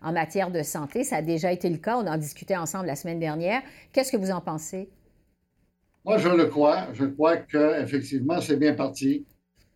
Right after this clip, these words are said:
Speaker 2: Moi, je suis très heureux de ce réchauffement, je dois vous dire. Très, très heureux. Parce que d'abord, c'est, c'est, c'est là-dedans que je crois, moi. Quand, quand je je pense au fédéralisme canadien,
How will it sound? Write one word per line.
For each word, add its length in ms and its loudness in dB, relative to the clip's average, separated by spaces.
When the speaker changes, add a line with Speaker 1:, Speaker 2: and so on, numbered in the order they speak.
Speaker 2:
Moi, 200 0
je 80 -4
suis 20 -14
très 280 2
heureux 380 6
de 140 4
ce 160 -4
réchauffement, 800 0
je 60 -8
dois 120 0
vous 140 0
dire. 340 4
Très, 160 4
très 320 2
heureux. 360 0
Parce 180 -10
que 40 -8
d'abord, 400 4
c'est, 960 -2
c'est, 220 -2
c'est 380 -2
là-dedans 420 4
que 120 -2
je 120 -8
crois, 260 2
moi. 280 -8
Quand, 180 -6
quand 140 -6
je 100 -10
je 160 -12
pense 360 0
au 120 2
fédéralisme 640 4
canadien, 640 -4